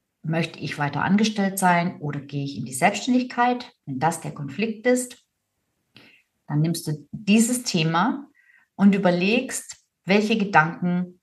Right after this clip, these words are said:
habe ich dazu und schreib die einfach alle mal auf, äh, untereinander auf, ja? Was ist, und zwar, äh, nicht in Stichworten, sondern wirklich deinen Gedanken. Also, was passiert, wenn ich nicht genug Geld verdiene,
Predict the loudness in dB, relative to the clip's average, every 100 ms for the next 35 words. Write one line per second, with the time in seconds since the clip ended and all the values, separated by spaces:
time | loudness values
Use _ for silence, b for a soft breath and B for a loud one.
0 | _ -6 -4 -4 -6 -14 -16 -14 -10 2
1 | 4 4 2 2 4 4 0 -2 0 2
2 | 2 0 -2 0 0 0 -6 _ _ _
3 | _ -4 -4 -4 2 6 6 6 2 0
4 | -2 -6 -12 _ -2 2 2 0 -10 _
5 | _ _ _ _ _ _ _ _ _ 2
6 | 4 2 0 -2 -2 -6 -2 4 8 8
7 | 6 -2 -14 _ _ _ _ 6 8 8
8 | 6 0 0 0 2 2 4 4 6 4
9 | 4 2 2 0 0 2 0 -6 -16 _
10 | _ 2 6 6 6 4 4 4 4 0
11 | -2 -4 -8 0 2 4 2 -2 B B
12 | _ _ _ _ _ _ _ _ 4 6
13 | 6 4 4 4 6 6 4 -2 0 0
14 | 0 -2 -2 -4 -8 -8 -8